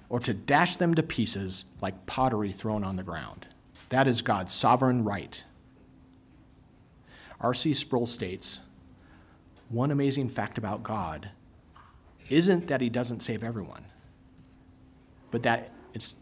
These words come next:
he doesn't destroy everyone." Friends, our God is sovereign. But this psalm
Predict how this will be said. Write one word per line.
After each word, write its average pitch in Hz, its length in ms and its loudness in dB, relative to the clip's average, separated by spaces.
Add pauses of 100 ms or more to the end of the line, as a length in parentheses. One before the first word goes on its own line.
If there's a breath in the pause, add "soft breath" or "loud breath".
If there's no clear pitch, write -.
he - 160 -8
doesn't 117 400 0
destroy - 800 -2 (500)
everyone." 95 500 -10 (1600)
Friends, 113 440 0 (1600 loud breath)
our 123 140 4
God 101 480 -4 (260)
is 101 180 -4
sovereign. 87 460 -2 (4000 loud breath)
But 135 100 0
this 135 180 4
psalm 143 360 0